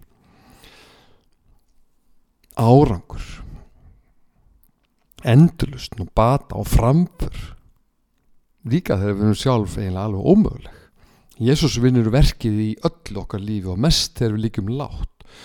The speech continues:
á hinu vonda degi. Þá fyrst skapast almennilegt rými og vinnuaðstaða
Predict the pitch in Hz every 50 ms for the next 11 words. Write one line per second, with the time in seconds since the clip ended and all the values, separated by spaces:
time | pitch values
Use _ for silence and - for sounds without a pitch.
0 | - - - - - 123 120 117 113 110 98 98 110 120 135 165 175 156 - -
1 | 110 - - 123 139 - 131 92 - - - - _ _ _ _ _ _ _ _
2 | _ _ _ _ _ _ _ _ - - - 110 143 180 170 - - 135 120 -
3 | - - - - - - - 117 117 120 120 117 - 107 - - - - 107 110
4 | 131 139 139 123 113 98 95 95 90 - - 107 104 117 135 156 170 135 95 87
5 | 87 85 90 117 143 175 190 175 139 107 101 95 - - 107 98 95 95 92